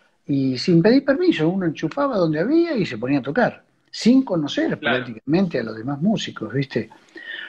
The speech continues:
Speaker 1: Y había, como vos bien decís, tan poca información que los temas eran muy pocos a tocar. Y había pocos creadores también. Entonces,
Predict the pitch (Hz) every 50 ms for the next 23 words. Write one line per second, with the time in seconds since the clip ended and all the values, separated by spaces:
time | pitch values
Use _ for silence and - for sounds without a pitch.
0 | - - - 151 175 190 202 240 254 277 262 262 - 131 120 120 131 151 151 156
1 | 165 170 170 175 170 - - 135 135 131 - - - _ _ _ - 226 247 247
2 | 240 - 254 233 - - 190 165 151 147 143 - 131 120 131 143 139 - - 135
3 | 117 107 113 120 - - - - - - - - _ - - 151 156 151 - -
4 | - 285 294 - - - - 156 156 151 139 127 117 120 135 143 120 - - -
5 | - - - 117 - - 95 - - - - - - 92 - - - - _ _
6 | _ _ _ _ - - _ - _ _ _ _ _ _ - - - - - 254
7 | 170 151 131 127 160 208 226 214 - 185 170 - 202 208 - - 170 147 123 113
8 | 131 165 151 113 - - - - - - - - - - - - - - 104 -
9 | - - - 120 - - 143 135 - 160 139 123 - -